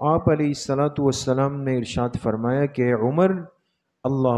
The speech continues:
पाक का फजल और इनाम इससे भी ज़्यादा है। तो अल्लाह पाक के ख़जानों में तो कमी नहीं, इंसान जितना ज़्यादा पढ़ ले उतने ज़्यादा महल बन जाएंगे। तो सूरह इखलास को इंसान दिन में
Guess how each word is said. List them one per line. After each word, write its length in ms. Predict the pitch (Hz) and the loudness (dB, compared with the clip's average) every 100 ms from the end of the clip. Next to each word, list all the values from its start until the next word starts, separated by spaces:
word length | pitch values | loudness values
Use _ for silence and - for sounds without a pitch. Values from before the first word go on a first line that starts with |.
| 120 | 0
पाक 480 | 151 170 - - - | 0 0 -2 -14 -2
का 100 | 131 | -2
फजल 560 | - - 147 170 190 185 | 0 -2 0 2 2 2
और 320 | 131 127 110 | 0 0 -2
इनाम 540 | 123 117 131 156 170 - | -6 -4 0 0 -2 -6
इससे 320 | 127 - 117 | -8 -6 -4
भी 160 | 98 127 | -4 -4
ज़्यादा 460 | 135 104 85 - - | -4 -6 -6 -8 -12
है। 200 | - - - - - _ 196 196 180 _ _ _ _ - | -14 -14 -16 -18 -20 _ -20 -20 -20 _ _ _ _ -4
तो 60 | 110 | -2
अल्लाह 260 | 120 120 | 0 0
पाक 300 | 113 151 160 | 0 -2 -2
के 100 | 170 | -4
ख़जानों 500 | 143 131 127 139 160 | -2 -2 0 0 0
में 140 | 160 156 | -2 -2
तो 140 | 156 | -2
कमी 360 | 147 165 175 165 | 0 0 0 -2
नहीं, 180 | 151 143 _ _ _ _ _ _ _ | -4 -8 _ _ _ _ _ _ _
इंसान 460 | 123 120 147 147 151 | -6 -2 -2 -2 0
जितना 380 | 127 - 160 160 | -2 -2 0 0
ज़्यादा 400 | 143 143 147 147 | 2 0 2 0
पढ़ 300 | - 147 151 | 0 -2 2
ले 80 | 143 | 2
उतने 380 | 120 - 139 | 2 -2 -6
ज़्यादा 380 | 117 113 110 113 | -2 0 0 0
महल 340 | 101 98 143 151 | -4 -4 -4 -2
बन 200 | 139 135 | -4 -4
जाएंगे। 360 | 123 113 113 - _ _ _ _ _ _ _ | -6 -6 -12 -20 _ _ _ _ _ _ _
तो 100 | 135 | -2
सूरह 540 | 131 - 170 202 190 143 | 0 0 2 4 4 0
इखलास 480 | - 143 151 151 - | -2 -2 -2 -2 -4
को 160 | 156 | -4
इंसान 520 | 139 123 123 131 143 120 | -2 -4 -2 -2 -2 -6
दिन 180 | 120 | -6
में 160 | 131 143 | -4 -4